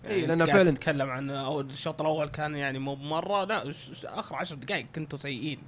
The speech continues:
Speaker 1: آخر عشر دقائق كنا ما نبغى نهاجم أصلًا، قاعدين ندافع، نبغى، نبغى المباراة ما تخلص. هذا الشيء أنا ما أحبه بصراحة، إن
Speaker 2: وتناولون
Speaker 1: أعتمد
Speaker 2: فليني على
Speaker 1: إيه.
Speaker 2: أساس يمسك اللعب ويرجع المدافعين، وكل شوي ناكب له واحد.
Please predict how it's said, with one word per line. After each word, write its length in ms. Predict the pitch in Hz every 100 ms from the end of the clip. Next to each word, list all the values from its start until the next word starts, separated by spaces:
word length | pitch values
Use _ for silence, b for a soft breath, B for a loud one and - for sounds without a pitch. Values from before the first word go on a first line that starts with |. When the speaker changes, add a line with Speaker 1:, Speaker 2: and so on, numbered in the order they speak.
| -
Speaker 1:
آخر 180 | 170 190
عشر 160 | 185
دقائق 460 | 175 160 196 214 208
كنا 380 | 170 - 185 170
ما 440 | 170 165 165 180
نبغى 200 | 180 147
نهاجم 320 | 139 151 131
أصلًا، 200 | 135 -
قاعدين 180 | 143 151
ندافع، 420 | 147 165 156 180
نبغى، 300 | 170 156 139
نبغى 160 | 165 156
المباراة 220 | 156 151
ما 60 | 151
تخلص. 400 | - 143 - 175
هذا 100 | 196
الشيء 220 | 185 208
أنا 80 | 196
ما 100 | 190
أحبه 260 | 160 151
بصراحة، 380 | 131 147 143 135
إن 60 | 131
Speaker 2:
وتناولون 400 | 139 170 180 180
Speaker 1:
أعتمد 140 | 170
Speaker 2:
فليني 420 | 160 156 156 143
على 140 | 139 135
Speaker 1:
إيه. 140 | 165
Speaker 2:
أساس 120 | 143
يمسك 300 | 156 143 -
اللعب 400 | 139 143 131 127
ويرجع 400 | 135 135 139 139
المدافعين، 560 | 135 139 139 135 156 156
وكل 180 | 143 156
شوي 240 | 165 151
ناكب 340 | 147 135 151 139
له 80 |
واحد. 360 | 123 123 151 127